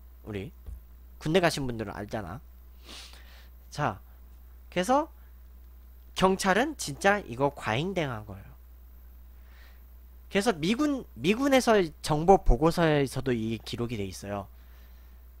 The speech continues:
"이들이 왜 이렇게 발포했는지 알 수가 없다. 응? 이성적이지 않다." 이렇게 규정을 했어요. 근데 이제 경찰은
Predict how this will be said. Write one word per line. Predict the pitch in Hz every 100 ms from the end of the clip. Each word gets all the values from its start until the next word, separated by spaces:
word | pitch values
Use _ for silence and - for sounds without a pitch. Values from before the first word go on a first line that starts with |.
| - - - - - -
"이들이 | 165 185 285 269
왜 | 147
이렇게 | 135 117 -
발포했는지 | 151 113 - 120 104
알 | 101
수가 | - 117 -
없다. | - - - - - - - - - - - - 143
응? | 175 - - - - - - -
이성적이지 | 156 240 233 196 185 160
않다." | 98 107 95 - - - - -
이렇게 | 131 123
규정을 | - 113 120 143
했어요. | - - - - - - - - - - - - - - -
근데 | 226 240
이제 | 202 208
경찰은 | 175 156 175 170 339